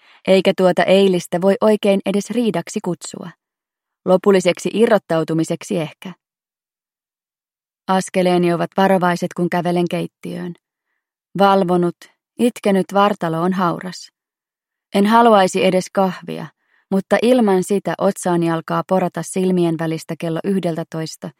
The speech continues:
ja päätäni särkee jo valmiiksi. Tartun punaiseen, tule sellaisena kuin olet, terveysmessumukiin, josta tuli virallinen lempikuppini heti tänne Jonin luokse muutettuani. Se on kapea ja korkea, ja kahvi pysyy siinä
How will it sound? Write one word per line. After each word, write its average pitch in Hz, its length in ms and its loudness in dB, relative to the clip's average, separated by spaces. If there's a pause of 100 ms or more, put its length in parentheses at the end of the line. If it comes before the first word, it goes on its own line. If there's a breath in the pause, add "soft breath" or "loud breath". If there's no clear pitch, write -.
(400 soft breath)
ja 208 120 0
päätäni 240 400 4
särkee 190 440 0
jo 180 160 0
valmiiksi. 165 600 -10 (920)
Tartun 185 380 2
punaiseen, 180 720 2
tule 226 200 2
sellaisena 180 720 2
kuin 185 260 -2
olet, 175 340 -2 (120)
terveysmessumukiin, 170 1200 -4 (380 soft breath)
josta 190 300 2
tuli 185 220 0
virallinen 170 540 0
lempikuppini 170 840 -2
heti 214 260 -2
tänne 185 200 0
Jonin 180 400 0
luokse 160 300 -4
muutettuani. 185 800 -4 (960)
Se 196 240 2
on 190 120 2
kapea 196 400 2
ja 175 160 0
korkea, 170 540 -4 (380)
ja 185 100 -6
kahvi 202 380 2
pysyy 175 300 -2
siinä 170 260 -2